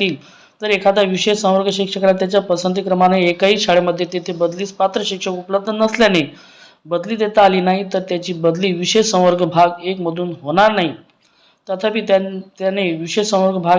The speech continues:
एक अंतर्गत विनंती बदलीसाठी होकार दर्शवला असल्यास व दिलेला पर्याय उपलब्ध न झाल्यास, तसेच असा शिक्षक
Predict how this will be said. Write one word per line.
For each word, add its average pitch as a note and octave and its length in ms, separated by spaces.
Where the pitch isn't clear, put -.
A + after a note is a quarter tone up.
एक F#3+ 140
अंतर्गत F#3 460
विनंती F#3+ 360
बदलीसाठी F#3+ 500
होकार F3 360
दर्शवला F#3 520
असल्यास F#3 480
व F#3+ 40
दिलेला F#3+ 320
पर्याय G3+ 280
उपलब्ध F#3+ 400
न G3+ 260
झाल्यास, F#3 500
तसेच F#3+ 220
असा F#3 280
शिक्षक G3 340